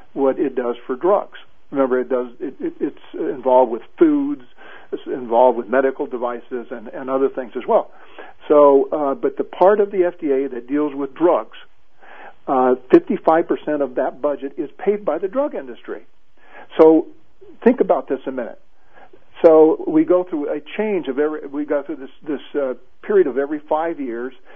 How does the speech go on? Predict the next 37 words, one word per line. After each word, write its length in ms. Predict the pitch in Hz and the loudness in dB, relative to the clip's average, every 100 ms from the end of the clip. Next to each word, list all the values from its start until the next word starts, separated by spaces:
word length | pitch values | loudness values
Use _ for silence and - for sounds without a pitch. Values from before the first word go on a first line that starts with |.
| - - | -18 -6
and 120 | 156 | -2
it 120 | 135 | -2
gets 140 | 147 147 | -2 -4
renewed 640 | 160 156 151 165 160 151 156 | -2 -4 -4 -4 0 0 -2
and 180 | - 139 | -6 -8
reviewed. 540 | 151 165 220 139 - - - - - - - - - - 160 | -8 -6 -6 -6 -8 -18 -20 -20 -20 -20 -20 -18 -18 -4 2
And 400 | 151 151 139 147 | 4 4 2 0
if 240 | 165 151 - | 2 2 0
the 120 | 151 123 | -6 0
drug 220 | 180 311 - - - - - | 2 2 0 -12 -16 -18 -10
industry 540 | 180 151 135 - 143 131 | -6 -4 -6 -4 -2 0
doesn't 340 | 170 185 185 | 0 -2 -6
like 520 | 156 139 170 220 131 - - - - - - - - | -2 4 4 4 0 -10 -18 -20 -20 -20 -20 -14 2
what 180 | 151 151 | 4 4
they 100 | 147 - | -2 -6
see 140 | 220 226 | -6 -4
with 220 | 165 135 | -4 -4
regard 380 | 139 143 139 131 | -4 -2 -2 -4
to 60 | 127 | -4
the 80 | 131 | -4
F 100 | 127 - | -4 -8
D 160 | 135 156 | 0 2
A, 160 | 208 196 160 | 4 4 2
in 60 | 135 131 | -2 -8
other 120 | 123 | -4
words, 260 | 131 127 - | -4 -4 -10
uh, 400 | - 151 127 127 - - - - | -10 -6 -6 -6 -10 -18 -12 -6
the 120 | 135 139 | 0 2
F 120 | 143 | 0
D 140 | - 143 | 0 0
A 180 | 139 127 | 2 0
is 60 | |
not 220 | 135 131 131 | 0 -2 0
getting 360 | 135 127 117 | -2 -4 -12
the 120 | 120 107 | -14 -6
drug 240 | 127 120 | -4 -4
approvals, 540 | 113 208 190 160 151 | -4 -2 0 -2 -6